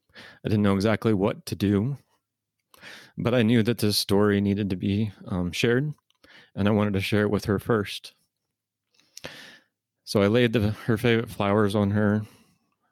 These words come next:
on her stone in the manuscript beside him. And I pictured, um, I pictured her being proud.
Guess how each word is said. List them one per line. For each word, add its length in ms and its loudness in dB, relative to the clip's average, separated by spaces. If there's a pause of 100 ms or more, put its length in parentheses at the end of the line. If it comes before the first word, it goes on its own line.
on 140 2
her 180 2
stone 460 0 (1200)
in 80 2
the 80 4
manuscript 560 0
beside 340 -2
him. 160 -2 (1600)
And 140 -2
I 80 2
pictured, 600 0
um, 420 0 (4000)
I 100 -4
pictured 400 -2
her 140 0
being 280 0
proud. 360 -2